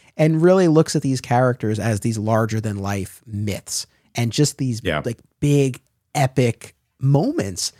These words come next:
Speaker 1: that really do stick with you, even all these years later. With Waid, I felt like we got far more of an emphasis on the human side, the personal side, and the interpersonal dynamics. And the stories had,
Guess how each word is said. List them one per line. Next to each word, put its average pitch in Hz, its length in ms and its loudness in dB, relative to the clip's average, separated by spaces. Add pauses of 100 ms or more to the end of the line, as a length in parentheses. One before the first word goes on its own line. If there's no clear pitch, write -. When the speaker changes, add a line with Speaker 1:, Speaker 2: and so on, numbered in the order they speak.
(140)
Speaker 1:
that 151 140 4
really 247 240 -2
do 175 180 2
stick - 320 0
with 165 220 0
you, 85 140 -4
even 131 200 -2
all 135 120 4
these 120 200 0
years 107 220 -4
later. 107 380 -4 (540)
With 151 200 0
Waid, 202 420 -2
I 117 60 0
felt 139 340 0
like 123 380 0 (360)
we 131 140 -4
got 127 300 0
far 147 340 0
more 143 260 4
of 131 80 2
an 113 80 0
emphasis 113 680 -2
on 107 560 -2
the 117 100 -12
human 160 380 2
side, 143 560 2 (320)
the 127 100 -8
personal 147 540 0
side, 117 540 0 (260)
and 131 120 2
the 113 120 -2
interpersonal 123 960 0 (100)
dynamics. 107 760 -4 (420)
And 156 140 2
the 147 60 2
stories 180 640 0 (140)
had, - 220 -8